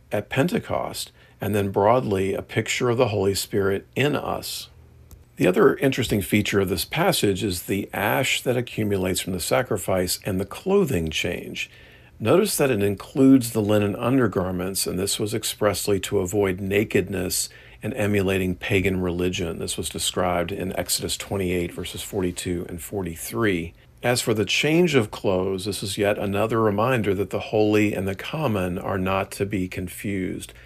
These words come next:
Leviticus ten ten, so that you can distinguish between the holy and the common,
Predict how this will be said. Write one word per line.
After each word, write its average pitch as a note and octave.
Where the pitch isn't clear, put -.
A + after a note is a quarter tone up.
Leviticus G2+
ten G2
ten, G2+
so -
that -
you A2
can D#3
distinguish G#2
between G#2
the F#2
holy A2
and G#2+
the G#2+
common, F2+